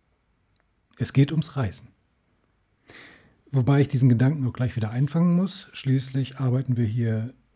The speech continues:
die wir hier hinterm Mikrofon stehen, für eine Apotheke. Es geht somit um einen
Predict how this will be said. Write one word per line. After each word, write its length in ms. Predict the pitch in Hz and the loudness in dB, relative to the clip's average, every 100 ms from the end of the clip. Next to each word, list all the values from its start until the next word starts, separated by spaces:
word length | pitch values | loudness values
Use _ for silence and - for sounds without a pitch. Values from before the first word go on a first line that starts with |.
| _ _ - | _ _ -4
die 100 | 113 | -2
wir 60 | 107 | 0
hier 80 | 107 | 0
hinterm 220 | 101 98 | 0 -2
Mikrofon 500 | 104 110 - 113 117 | -2 -6 -4 0 0
stehen, 480 | - 127 131 139 - - _ _ _ _ _ _ | 0 0 2 0 -6 -20 _ _ _ _ _ _
für 140 | 120 | -2
eine 140 | 113 131 | 0 -2
Apotheke. 440 | - 135 104 104 - _ _ _ _ _ _ - - - - | 0 0 0 -2 -12 _ _ _ _ _ _ -20 -20 -20 -16
Es 120 | - | -2
geht 200 | 147 151 | 0 2
somit 260 | 143 139 139 | 2 2 0
um 240 | - 123 | -2 -2
einen 400 | 131 113 113 107 | 0 0 0 -2